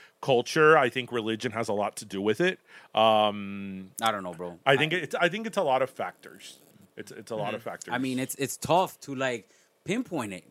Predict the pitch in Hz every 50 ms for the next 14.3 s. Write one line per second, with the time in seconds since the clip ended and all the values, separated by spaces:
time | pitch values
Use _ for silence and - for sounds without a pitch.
0 | _ 98 139 143 139 131 - _ _ _ _ _ _ _ _ _ _ 139 156 143
1 | 143 190 180 - - _ _ 139 151 - - - _ _ _ _ _ _ _ _
2 | _ _ _ _ _ 139 135 147 139 143 151 185 190 156 143 151 147 156 160 165
3 | 160 156 _ 113 131 123 120 123 110 117 117 104 110 101 _ - - 110 110 139
4 | - - _ _ _ _ _ _ _ _ 127 123 113 120 107 104 117 104 110 107
5 | 87 - 113 104 104 101 98 95 - - 101 110 139 147 135 120 175 208 247 247
6 | - 120 117 110 131 143 98 - - - - - - 131 - 131 160 180 190 196
7 | 185 - - 190 196 190 - 180 175 160 156 143 - - 147 147 - - - 185
8 | 185 190 180 180 175 175 165 131 120 104 98 117 127 160 214 214 165 123 104 82
9 | 85 107 127 - 117 127 143 160 170 - - 160 135 123 127 - - 127 113 131
10 | 117 107 101 98 - - 123 120 - - - _ - - - - _ - - -
11 | 175 180 180 175 160 - 151 160 160 160 151 151 151 147 123 - - _ _ _
12 | _ _ _ _ _ _ 104 _ - 127 131 - - 170 160 135 110 120 127 165
13 | 202 - 151 - _ - 123 131 156 139 156 147 135 120 - - 123 101 104 101
14 | 98 98 92 101 117 131